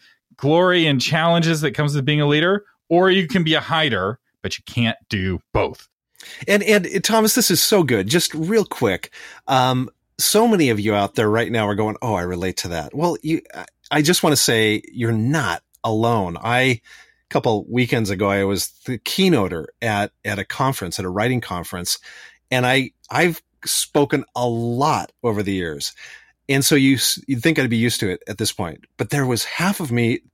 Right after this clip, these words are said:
Speaker 2: that loved being up there on stage, giving encouragement and telling stories. And there were, the other half was, "I don't wanna be up here. <laughs> Can I just go downstairs and hide in a corner?" So I just wanna say you're not alone. You're not alone.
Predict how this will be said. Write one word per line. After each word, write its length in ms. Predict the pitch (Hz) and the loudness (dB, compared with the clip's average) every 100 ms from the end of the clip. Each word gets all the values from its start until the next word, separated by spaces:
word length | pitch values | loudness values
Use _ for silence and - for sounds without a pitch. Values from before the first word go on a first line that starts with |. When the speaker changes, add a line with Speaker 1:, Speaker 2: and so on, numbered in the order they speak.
| _ | _
Speaker 2:
that 140 | 120 | -8
loved 500 | 101 117 123 151 147 | -6 -2 0 0 -2
being 340 | 131 120 117 117 - | 0 0 0 -2 -6
up 180 | 110 | -8
there 360 | - 101 95 92 _ _ _ _ _ - | -2 0 0 -2 _ _ _ _ _ -4
on 160 | 113 | -2
stage, 400 | - 113 95 87 | 0 0 0 0
giving 260 | 135 131 123 | 0 2 2
encouragement 720 | 113 - 131 107 - 104 98 | 0 -2 0 0 0 -4 -6
and 80 | 104 | -8
telling 280 | - 110 107 | -4 -2 -2
stories. 640 | - 101 98 98 98 - _ _ _ 127 | 0 0 2 0 -2 -6 _ _ _ -2
And 120 | 131 | 2
there 100 | 123 | 2
were, 180 | 120 - | 0 -2
the 120 | 127 139 | 0 2
other 140 | 156 | 2
half 280 | 123 110 - | 2 0 0
was, 300 | 113 104 - _ _ _ _ | -2 -2 -6 _ _ _ _
"I 80 | 127 | -4
don't 80 | 113 | -2
wanna 140 | 95 | -2
be 140 | 87 90 | -4 -8
up 120 | - | -8
here. 260 | 95 78 - | -10 -10 -14
<laughs> 60 | - | -12
Can 180 | - - | -8 -4
I 40 | |
just 400 | 135 - 214 - | -2 0 2 2
go 120 | - 135 | 2 2
downstairs 680 | - 175 - 147 147 143 - - 127 | 0 -4 0 4 4 2 -2 -8 -4
and 100 | 123 | 0
hide 240 | 123 117 | 0 0
in 60 | 117 | -2
a 60 | |
corner?" 360 | - 143 131 123 | 0 0 2 2
So 420 | - 143 135 - - - - | 2 4 2 -2 -10 -8 0
I 80 | |
just 140 | 160 226 | 0 2
wanna 120 | 175 | 2
say 120 | 160 | 2
you're 120 | 131 | 2
not 180 | 117 104 | 2 0
alone. 340 | 95 80 62 - _ - | 0 -4 -8 -18 _ -2
You're 120 | 143 | 2
not 360 | 160 180 175 - | 2 2 0 -2
alone. 500 | 117 104 90 78 | -4 -2 -2 -4